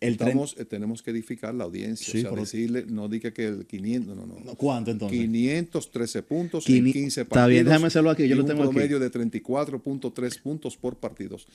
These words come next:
Speaker 1: Ok.
Speaker 2: Estamos haciendo, ah, son, somos comunicadores.
Speaker 1: Ajá.
Speaker 2: Entonces tenemos que edificar, tenemos que decirle la verdad a, a la afición, a los, a los <laughs> seguidores de esta producción.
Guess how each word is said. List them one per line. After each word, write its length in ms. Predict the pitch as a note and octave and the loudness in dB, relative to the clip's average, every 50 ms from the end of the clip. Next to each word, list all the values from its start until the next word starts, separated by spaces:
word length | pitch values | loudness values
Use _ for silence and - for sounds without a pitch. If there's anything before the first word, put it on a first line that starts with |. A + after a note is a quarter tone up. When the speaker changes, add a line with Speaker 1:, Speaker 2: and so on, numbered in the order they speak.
| - | -6
Speaker 1:
Ok. 160 | - G2+ F#2 | -4 -2 -2
Speaker 2:
Estamos 380 | A2 G#2+ - C3+ D3 D#3+ D#3 C#3+ | -2 -4 -4 -4 -2 -2 -2 -2
haciendo, 680 | B2 - - C#3+ D3 D3 D3 C#3+ C#3+ C#3+ C#3 C#3 C#3 - _ _ _ _ _ _ _ _ _ _ | -2 -4 -4 -4 -4 -4 -4 -4 -4 -4 -4 -6 -8 -12 _ _ _ _ _ _ _ _ _ _
ah, 360 | _ G#2 G#2 G2+ G2 F#2 F2+ E2+ - | _ -14 -12 -12 -12 -12 -14 -16 -14
son, 460 | - - A#2+ A#2 B2 C3 C3 - - _ _ _ _ | -8 -4 -2 -2 -2 -2 -6 -8 -14 _ _ _ _
somos 320 | - - A#2 A#2+ A#2+ - | -8 -6 -4 -4 -4 -6
comunicadores. 720 | - A2 G#2 G2+ G2+ F#2 - E2 D#2+ B1+ B1 - - - - | -6 -6 -6 -4 -6 -8 -10 -12 -14 -14 -18 -18 -16 -12 -10
Speaker 1:
Ajá. 260 | G2+ F#2 D#2 F2 F2+ | -8 -8 -6 -6 -6
Speaker 2:
Entonces 240 | E2 G#2 - A2 G2+ | -6 -8 -10 -10 -10
tenemos 260 | - G2 G#2 A2 G#2+ | -8 -8 -8 -8 -8
que 100 | - - | -8 -8
edificar, 480 | G#2 G2+ F#2+ - - G2+ - - G2+ G2+ | -8 -8 -10 -10 -12 -12 -10 -10 -10 -10
tenemos 300 | - - F#2+ G2+ A2 G#2+ | -10 -10 -8 -6 -6 -6
que 80 | A2+ G#2 | -6 -8
decirle 400 | F#2+ F#2 - A2+ G#2+ G#2+ G2+ F#2+ | -8 -8 -8 -8 -8 -6 -8 -8
la 120 | F#2+ F#2+ | -10 -10
verdad 400 | F#2 F#2+ F#2+ F#2+ G#2 A2+ A#2+ - _ - - _ _ _ _ - - _ _ _ | -12 -14 -12 -8 -8 -8 -8 -10 _ -20 -20 _ _ _ _ -20 -20 _ _ _
a, 180 | F#2+ F#2+ F#2 F#2 F#2+ - - | -16 -14 -14 -14 -14 -10 -8
a 40 | A2+ | -6
la 80 | G#2+ G#2+ | -6 -6
afición, 580 | G#2 - A2 - - A2+ A2+ C#3 E3+ F3+ F3+ | -6 -8 -10 -8 -4 -4 -4 -4 -4 -4 -6
a 60 | C#3+ | -6
los, 440 | A2+ G#2+ G2+ F#2+ F#2+ - - - - _ - | -6 -6 -8 -8 -10 -12 -16 -20 -20 _ -18
a 40 | - | -16
los 260 | G2 F#2+ F#2+ - - - - - - - | -14 -14 -14 -14 -16 -18 -16 -14 -14 -14
<laughs> 220 | - - - - | -14 -16 -18 -18
seguidores 680 | - - C3 A#2 A#2 G#2+ A#2 C3 D#3 D#3+ C#3+ - - - _ _ | -8 -6 -4 -2 -2 0 0 0 0 -2 -2 -4 -8 -12 _ _
de 100 | - A2+ | -14 -14
esta 200 | A2+ - B2 G#2+ | -10 -10 -10 -8
producción. 420 | - A2 G#2 F#2+ F#2+ - - - | -6 -8 -8 -8 -10 -14 -14 -16